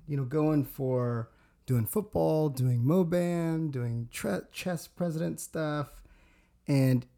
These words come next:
um, he, he got some, you know, some, some bad news today about, you know, what the year, school year is gonna look like for him, uh, because of the pandemic.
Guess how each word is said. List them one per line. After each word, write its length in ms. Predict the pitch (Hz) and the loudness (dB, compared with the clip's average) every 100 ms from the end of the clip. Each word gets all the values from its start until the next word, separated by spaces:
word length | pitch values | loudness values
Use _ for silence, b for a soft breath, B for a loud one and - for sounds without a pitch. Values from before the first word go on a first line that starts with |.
| _ | _
um, 540 | 139 123 120 113 113 - _ _ | -2 2 2 0 -2 -6 _ _
he, 220 | - 170 | -2 0
he 180 | - 139 | 0 0
got 220 | 139 143 | 2 0
some, 320 | - 135 123 120 - - | 0 -2 -2 -8 -18 -8
you 80 | |
know, 120 | 151 147 | -6 -6
some, 360 | - 131 120 - _ _ | -4 -6 -6 -12 _ _
some 160 | - 120 | -6 -4
bad 240 | 117 117 | -4 -4
news 240 | 127 123 | -4 -6
today 240 | - 127 143 | -8 -6 -6
about, 320 | 127 113 - - | -6 -8 -10 -8
you 80 | |
know, 60 | 120 | -6
what 140 | 120 | -6
the 100 | 120 | -4
year, 300 | 117 120 131 | -2 2 2
school 260 | 123 - 139 | 2 0 2
year 100 | 131 | 2
is 60 | 123 | 2
gonna 140 | 120 | 0
look 180 | 117 123 | 0 0
like 160 | 131 123 | -2 -2
for 120 | 131 | 0
him, 280 | 131 143 156 b b b b b | 0 0 -4 b b b b b
uh, 100 | 139 | -4
because 280 | 123 117 143 | -4 2 4
of 60 | 131 | 4
the 60 | |
pandemic. 640 | 131 120 120 117 127 - | 4 4 4 2 -2 -6